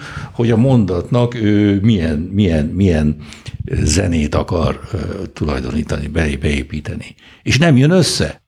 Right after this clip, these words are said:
Azt mondja, itt ülök, és nem tudom összerakni a mondani valómat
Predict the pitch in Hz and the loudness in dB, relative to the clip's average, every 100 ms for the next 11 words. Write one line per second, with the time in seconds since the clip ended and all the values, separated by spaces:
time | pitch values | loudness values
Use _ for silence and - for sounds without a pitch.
0 | _ - 101 113 110 151 165 - 143 156 | _ -12 -8 -2 0 0 -2 0 2 4
1 | 156 - - 117 - 95 92 73 69 104 | 2 -4 -10 -6 0 2 2 2 0 2
2 | 127 120 92 - 113 107 - 117 120 120 | 2 2 0 -2 0 0 0 2 2 0
3 | - - - _ - 104 80 127 160 156 | -8 -20 -20 _ -14 -2 2 2 2 2
4 | 143 135 135 120 110 101 98 | 2 4 4 4 4 2 -4